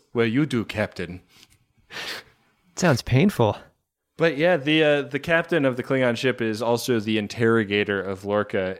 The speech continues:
Speaker 1: and, uh, I guess he has done some, like, pretty clever subterfuge. He is, he's seen that one episode of The Outer Limits and, uh, knows that the people in his jail cell may be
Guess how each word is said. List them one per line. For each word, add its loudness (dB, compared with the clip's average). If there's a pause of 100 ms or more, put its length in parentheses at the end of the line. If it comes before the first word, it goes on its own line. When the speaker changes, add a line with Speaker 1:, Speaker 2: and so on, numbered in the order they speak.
Speaker 1:
and, -4
uh, 2 (340)
I -2
guess -4
he -2
has -2
done 0
some, -4
like, -4
pretty 0
clever 0 (300)
subterfuge. -2
He -4
is, 0
he's -4
seen -4
that 0
one 0
episode 0
of 0
The -4
Outer 0
Limits -6 (400)
and, -2
uh, 4 (180)
knows 2
that 0
the -4
people 0
in 2
his -4
jail 2
cell 0
may 0
be 0